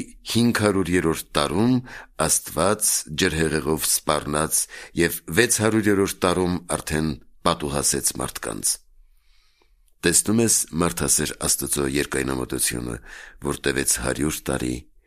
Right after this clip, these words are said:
Միթե նա ավելի շուտ չէր կարող այն անել, ինչ արեց հարյուր տարի հետո։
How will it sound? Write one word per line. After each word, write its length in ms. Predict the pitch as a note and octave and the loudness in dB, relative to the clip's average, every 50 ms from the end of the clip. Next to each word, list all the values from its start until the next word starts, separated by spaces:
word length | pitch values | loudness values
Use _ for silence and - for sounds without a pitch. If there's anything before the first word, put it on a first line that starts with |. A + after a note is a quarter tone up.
| _ - - - - - - - _ - | _ -20 -20 -20 -20 -20 -20 -14 _ 2
Միթե 300 | C#3+ D#3 D3+ - C#3+ C3 | 4 4 4 4 2 4
նա 120 | B2+ B2+ B2 A#2 - | 4 4 4 2 2
ավելի 360 | - - G2 F2+ G2+ G2+ A2 A2+ G2+ - | 2 2 2 2 4 4 4 4 4 2
շուտ 320 | E2 - - A#2+ A2+ - | 0 0 0 0 -2 -2
չէր 260 | - - - F#2 - | -2 0 0 0 0
կարող 360 | - - C#2+ C2 C#2 C2+ A#1+ | 0 -2 0 0 0 0 0
այն 200 | C2+ C2+ C2+ C2 | 0 -2 0 0
անել, 280 | C2+ C2+ C#2+ E2 E2+ - | 0 0 0 0 0 -2
ինչ 180 | - - E2 D2+ - | -2 -4 -2 -2 -2
արեց 340 | - D2+ D2+ D2 D2 D2 - - - | -2 -2 -2 -2 0 -2 -2 -4 -2
հարյուր 380 | - C#2+ C#2+ C#2+ C#2 C#2+ - - | -2 -2 -2 0 -2 -2 -6 -6
տարի 280 | - C2+ C2 A#1+ A#1+ | -4 -4 -4 -4 -4
հետո։ 280 | A#1 A#1+ A1+ - A#1 | -6 -6 -8 -8 -8